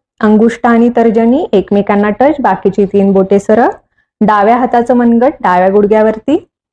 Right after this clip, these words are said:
उजव्या हाताची नासाग्र मुद्रा याप्रमाणे, माझा अंगुष्ठा उजव्या नाकपुडीवरती, तर्जनी आणि मध्यमिका दोन्ही भवयांच्या मध्ये आणि अनामिका आणि कनिष्ठा डाव्या नाकपुडीवरती.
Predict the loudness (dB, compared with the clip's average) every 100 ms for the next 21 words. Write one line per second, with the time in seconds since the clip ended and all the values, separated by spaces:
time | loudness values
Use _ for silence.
0 | _ _ -2 0 2 2 2 0 0 0
1 | 0 0 -2 -2 0 0 0 0 -2 -4
2 | -10 _ _ _ _ -2 -2 0 -2 0
3 | 0 -2 -6 _ _ _ _ -4 0 0
4 | 0 2 0 -2 -4 -4 -4 -8 _ _
5 | -2 0 2 2 0 -2 -2 0 2 0
6 | -2 -4 -4 -6 _ _ _ _ _ -2
7 | 0 2 2 2 0 0 0 0 0 0
8 | 0 0 0 0 0 0 2 2 0 -4
9 | -4 -2 0 -2 -4 -4 -2 -2 -6 _
10 | _ _ -8 -2 0 2 0 0 0 0
11 | 0 0 0 -2 -2 -4 -4 -4 -2 0
12 | -2 -4 -6 -6 -4 -4 -4 -8 -14